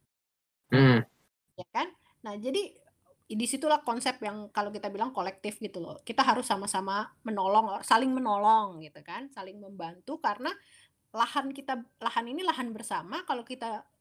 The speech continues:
Speaker 2: eh, sukses panen ya yang kita semua dapat gitu loh. Masuklah si Belanda yang dari sana budaya Eropa dan eusentrismenya itu mengenalnya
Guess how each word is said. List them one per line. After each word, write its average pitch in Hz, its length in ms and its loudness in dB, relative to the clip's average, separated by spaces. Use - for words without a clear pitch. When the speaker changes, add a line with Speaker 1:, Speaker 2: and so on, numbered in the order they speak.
Speaker 2:
eh, 214 200 -4
sukses 226 440 -8
panen 214 400 -2
ya 294 160 -2
yang 233 160 -6
kita 254 180 -6
semua 349 300 0
dapat 233 400 4
gitu 226 180 -8
loh. 160 220 -10
Masuklah 262 540 -4
si 330 400 -2
Belanda 220 480 0
yang 311 320 0
dari 226 180 0
sana 208 460 -4
budaya 220 480 4
Eropa 214 580 4
dan 214 160 -10
eusentrismenya 202 1000 -12
itu 392 160 -2
mengenalnya 254 480 2